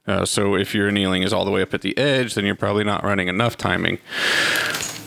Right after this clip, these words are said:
But you also will look at the porcelain, look for fuel deposits, look for aluminum deposits, because when you get detonation or pinging, you will have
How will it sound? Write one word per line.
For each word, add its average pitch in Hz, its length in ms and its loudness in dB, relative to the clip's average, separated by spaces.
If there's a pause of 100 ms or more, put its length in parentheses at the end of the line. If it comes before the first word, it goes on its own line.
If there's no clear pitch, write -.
(300)
But 120 180 0
you 127 160 2
also 113 260 0
will 110 180 2
look 110 180 2
at - 60 -12
the 98 60 -4
porcelain, 104 760 0 (120)
look 104 260 2
for 98 640 0 (140)
fuel 104 320 0
deposits, 98 640 0
look 104 120 -2
for 107 140 0
aluminum 101 480 0
deposits, 92 540 -2
because 95 300 0
when 101 120 0
you 104 120 0
get 104 360 -2 (220)
detonation 101 680 2
or 95 100 0
pinging, 95 640 0 (120)
you 104 180 0
will 104 120 0
have 104 480 0